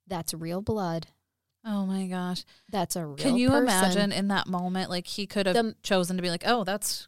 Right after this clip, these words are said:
Speaker 2: crazy, scarecrow.
Speaker 1: Yes,
Speaker 2: Bye,"
Speaker 1: and
Speaker 2: you
Speaker 1: then
Speaker 2: know?
Speaker 1: got back on his mountain bike and left. But also, I put myself in his position of, can you imagine the transition in your body when you realize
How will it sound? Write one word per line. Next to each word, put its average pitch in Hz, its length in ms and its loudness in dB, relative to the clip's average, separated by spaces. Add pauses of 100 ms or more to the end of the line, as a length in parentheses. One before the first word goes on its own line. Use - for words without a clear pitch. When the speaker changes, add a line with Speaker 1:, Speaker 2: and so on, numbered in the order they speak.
Speaker 2:
crazy, 185 480 0
scarecrow. 180 680 0 (220)
Speaker 1:
Yes, 202 320 4
Speaker 2:
Bye," 180 340 2
Speaker 1:
and 226 140 4
Speaker 2:
you 208 40 6
Speaker 1:
then 208 120 4
Speaker 2:
know? 202 120 0 (140)
Speaker 1:
got 196 240 4
back 190 320 2
on 196 160 -2
his 190 220 -2
mountain 185 260 -2
bike 175 240 -2
and 170 180 -8
left. 170 380 -4 (460)
But 220 100 0
also, 269 500 2
I 226 100 -2
put 294 220 2
myself 330 380 -2
in 214 60 -4
his 208 180 -2
position 190 480 -4
of, 175 240 -6 (160)
can 226 160 -2
you 233 160 0
imagine 214 640 -4
the 196 120 -4
transition 185 680 -4
in 185 100 -4
your 180 140 -6
body 175 360 -4
when 170 200 -6
you 170 100 -6
realize 170 640 -6